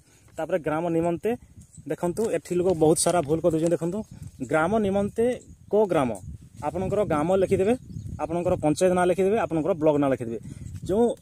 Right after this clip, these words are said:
ଦଶ ନମ୍ବର ଅଛି। ଏଇଟା ଆପଣଙ୍କର ଯଦି ଗାଁରେ ରହୁଛନ୍ତି ଲେଖିଦେବେ, ଯଦି ସହରରେ ରହୁଛନ୍ତି ଏଇଟା ଲେଖିଦେବେ। ସହରାଞ୍ଚଳ ନିମନ୍ତେ କୋଉ ୱାର୍ଡ ନମ୍ବର, ୟାକୁ ଯାହା ବି ସବୁ ସହର ନଗର ନମ୍ବର ଅଛି ଏଇଟା ଲେଖିଦେବେ। ଆପଣମାନେ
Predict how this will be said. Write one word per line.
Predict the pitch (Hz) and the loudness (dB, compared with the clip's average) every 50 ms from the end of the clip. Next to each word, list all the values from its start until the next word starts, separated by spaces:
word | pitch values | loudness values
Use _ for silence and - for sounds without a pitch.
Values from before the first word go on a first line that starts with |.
| _ - - - - - - - - 135 | _ -20 -20 -20 -20 -20 -14 -8 -8 0
ଦଶ | 120 185 190 - - | 2 2 2 4 2
ନମ୍ବର | 196 185 180 156 | 2 4 4 4
ଅଛି। | 135 - - 113 117 - | 4 2 -4 -8 -8 -6
ଏଇଟା | 165 165 190 185 | -2 0 0 0
ଆପଣଙ୍କର | 175 160 190 196 185 196 185 | 0 0 -2 -2 -2 0 0
ଯଦି | 180 175 196 | 2 2 2
ଗାଁରେ | 156 131 139 151 170 196 | 2 2 2 2 4 4
ରହୁଛନ୍ତି | 185 180 190 - 202 185 214 | 4 4 2 2 2 2 2
ଲେଖିଦେବେ, | 196 185 180 - 220 208 240 254 254 - - - - - | 4 4 2 4 4 4 4 2 0 -2 -14 -20 -16 -8
ଯଦି | - 175 202 220 | -4 -2 -2 -2
ସହରରେ | - - 156 151 147 175 202 208 226 220 | 0 0 0 0 2 4 4 4 6 6
ରହୁଛନ୍ତି | 202 190 196 - 208 190 240 226 | 6 4 4 4 2 0 0 -2
ଏଇଟା | 185 - 180 175 185 175 | 2 2 2 2 4 2
ଲେଖିଦେବେ। | 165 - 156 131 139 139 | 0 0 0 2 2 2
ସହରାଞ୍ଚଳ | - 156 147 165 180 190 185 - 185 190 | 2 2 2 2 2 2 2 2 2 2
ନିମନ୍ତେ | 175 170 170 175 180 - 226 240 | 2 2 0 0 0 0 -2 -2
କୋଉ | - - 180 185 185 175 | 0 4 4 6 8 8
ୱାର୍ଡ | 165 156 156 147 | 6 6 6 4
ନମ୍ବର, | 156 151 151 151 156 160 170 - - _ - - - _ - | 2 2 2 4 2 2 2 0 -8 _ -20 -20 -18 _ -10
ୟାକୁ | 170 160 - 180 | -8 -6 -4 -2
ଯାହା | 151 165 170 | 0 2 2
ବି | 190 196 | 2 2
ସବୁ | - 196 185 | 0 -2 -4
ସହର | - - 156 151 165 | 0 0 2 4 4
ନଗର | 170 165 156 151 160 170 | 4 4 4 4 4 2
ନମ୍ବର | 165 156 156 156 156 | 4 2 2 2 0
ଅଛି | - - 233 | 0 -2 -4
ଏଇଟା | 220 156 156 | -2 0 0
ଲେଖିଦେବେ। | 139 135 - 117 131 147 | 0 0 -2 -4 -4 -4
ଆପଣମାନେ | 139 - 156 165 170 175 208 | -4 -4 -4 -4 -4 -4 -4